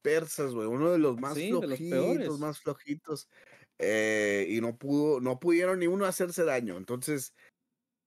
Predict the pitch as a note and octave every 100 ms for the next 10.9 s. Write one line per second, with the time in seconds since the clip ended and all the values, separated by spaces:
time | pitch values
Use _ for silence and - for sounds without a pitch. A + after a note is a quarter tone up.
0 | _ - G#2+ A#2+ C3 C3+ G#2 B2+ B2 C#3+
1 | C#3 G#2+ E2 B2 B2+ B2 A#2+ A#2+ B2 C#3
2 | C#3 D3+ D3 D3 C#3+ _ _ - A2+ A2
3 | A2 G#2+ G#2 G2+ G2 G2 G2 F#2+ F#2 F2
4 | _ _ _ _ F#2+ F#2+ F2 - - -
5 | _ _ _ _ _ _ _ - - A#2
6 | A#2 A2+ A2 A#2 A2 A#2+ A2+ G2 F#2 G#2+
7 | A2 G#2 - F2+ F2+ G#2+ F#2+ E2+ F2 G2
8 | A#2 A#2+ - _ _ _ D3+ C#3+ C#3 F3
9 | F#2+ G#2 C3+ C#3 C3 D3 C3+ A2 A#2+ A#2+
10 | A2+ A#2 B2+ - B2+ B2 B2 B2+ A#2+